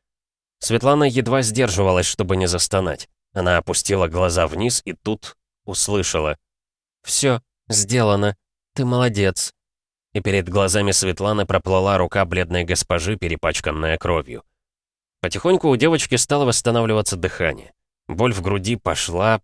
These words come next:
пошла, пошла на спад. Ей стало полегче дышать, потом еще легче. Она своей черной рукой провела у себя по центру груди,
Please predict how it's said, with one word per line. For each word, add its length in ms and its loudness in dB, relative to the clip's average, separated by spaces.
пошла, 520 -4
пошла 320 -2
на 120 0
спад. 480 0
Ей 160 -2
стало 320 2
полегче 460 0
дышать, 420 -2
потом 280 -2
еще 360 -2
легче. 380 -2
Она 180 2
своей 400 2
черной 420 2
рукой 340 2
провела 420 0
у 60 0
себя 300 -2
по 140 -4
центру 400 -2
груди, 420 -4